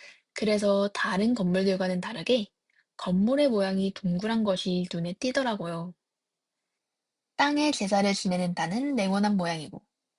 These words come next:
하늘의 제사를 지내는 단은 동그란 모양이고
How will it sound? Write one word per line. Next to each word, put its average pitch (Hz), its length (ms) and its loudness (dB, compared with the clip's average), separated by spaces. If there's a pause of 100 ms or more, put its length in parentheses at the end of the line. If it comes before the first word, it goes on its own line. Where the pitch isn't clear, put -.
(400)
하늘의 254 440 2
제사를 202 400 0
지내는 175 380 -2
단은 262 400 -6 (120)
동그란 247 460 4
모양이고 165 480 -4